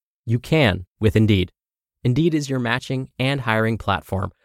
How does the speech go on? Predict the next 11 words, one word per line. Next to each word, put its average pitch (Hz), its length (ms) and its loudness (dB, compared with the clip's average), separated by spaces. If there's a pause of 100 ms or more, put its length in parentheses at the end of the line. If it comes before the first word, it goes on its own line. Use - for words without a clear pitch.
(120)
with 110 160 -2
over 107 220 2
three 156 400 -2
hundred 151 420 -2
and 110 140 0
fifty 123 340 -2
million 143 540 0 (120)
global 139 400 2
monthly 139 440 0
visitors 120 520 4 (380)
and 123 380 0